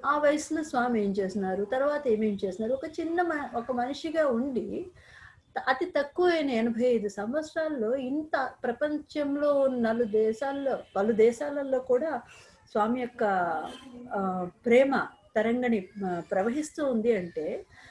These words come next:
మరి ఎంత అద్భుతంగా ఆయన తన జీవితాన్ని మలుచుకుంటూ, ఎంత ప్రణాళికాబద్ధకంతో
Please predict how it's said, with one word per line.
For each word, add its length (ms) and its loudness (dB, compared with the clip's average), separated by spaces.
మరి 320 4
ఎంత 320 2
అద్భుతంగా 1120 0
ఆయన 280 0
తన 240 -2
జీవితాన్ని 600 0
మలుచుకుంటూ, 640 0
ఎంత 280 0
ప్రణాళికాబద్ధకంతో 1200 -2